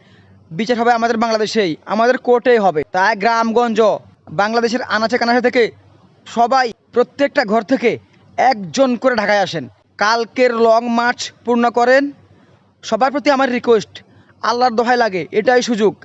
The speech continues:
আমার ভাইদের খুনের বিচার হওয়ার এটাই সুযোগ। কালকে প্রত্যেক ঘর থেকে একজন করে ঢাকায় আসেন। আপনি নাগরিক, এটা আপনার দায়িত্ব। ইনশাআল্লাহ, এখন আমাদের সেনাবাহিনী আমাদের পাশে আছে। আশা করা যায়, যতটুকু আছে, ততটুকুই আমাদের জন্য যথেষ্ট হবে।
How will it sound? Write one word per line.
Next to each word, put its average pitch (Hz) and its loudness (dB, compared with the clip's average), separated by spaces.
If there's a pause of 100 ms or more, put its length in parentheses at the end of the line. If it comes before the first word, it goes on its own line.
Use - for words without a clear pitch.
(500)
আমার 208 -2
ভাইদের 208 -2
খুনের 233 -2
বিচার 233 -2
হওয়ার 226 0 (400)
এটাই 240 2
সুযোগ। 202 -2 (100)
কালকে 226 0
প্রত্যেক 226 -2
ঘর 190 -2
থেকে 233 0 (400)
একজন 226 -2
করে 240 0
ঢাকায় 208 0
আসেন। 156 -6 (440)
আপনি 226 -2
নাগরিক, 247 -2 (280)
এটা 202 0
আপনার 220 -2
দায়িত্ব। 214 -2 (200)
ইনশাআল্লাহ, 226 0 (380)
এখন 208 -2
আমাদের 233 0
সেনাবাহিনী 240 0
আমাদের 233 0
পাশে 220 0
আছে। 190 -2 (520)
আশা 208 0
করা 247 2
যায়, 180 -2 (380)
যতটুকু 226 0
আছে, 240 0 (460)
ততটুকুই 247 -2
আমাদের 240 0
জন্য 247 0 (380)
যথেষ্ট 202 -2
হবে। 175 0